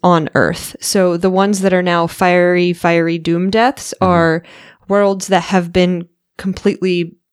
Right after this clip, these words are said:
Speaker 1: ravaged by the flux, and that's
Speaker 2: Okay.
Speaker 1: why it's fire. And then the ones that are Earth,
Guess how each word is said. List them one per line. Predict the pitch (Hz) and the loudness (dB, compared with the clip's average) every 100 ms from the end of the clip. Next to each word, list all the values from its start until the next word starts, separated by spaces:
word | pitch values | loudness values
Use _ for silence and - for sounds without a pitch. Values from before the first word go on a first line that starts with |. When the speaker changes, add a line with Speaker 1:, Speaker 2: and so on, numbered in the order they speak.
| _ _ 190 | _ _ -4
Speaker 1:
ravaged | 180 170 170 175 - - | 0 2 2 0 -2 0
by | 165 165 175 185 - | 2 2 0 -4 -4
the | 175 | -4
flux, | - 160 196 - - - - | 0 0 0 -2 -10 -8 -4
and | 180 | 0
that's | 170 - | 0 0
Speaker 2:
Okay. | 180 | 2
Speaker 1:
why | |
it's | 165 165 - | 2 0 -6
fire. | - - 170 147 156 220 - _ _ _ _ _ _ - | -12 -2 0 2 0 -2 -6 _ _ _ _ _ _ -2
And | 196 | 2
then | 185 180 180 | 2 2 2
the | 185 | 0
ones | 180 180 185 180 - | 2 0 0 -2 -4
that | - 175 170 - | -2 0 0 -2
are | 170 165 - | -2 0 -2
Earth, | - 202 175 - - | 0 2 2 -2 -12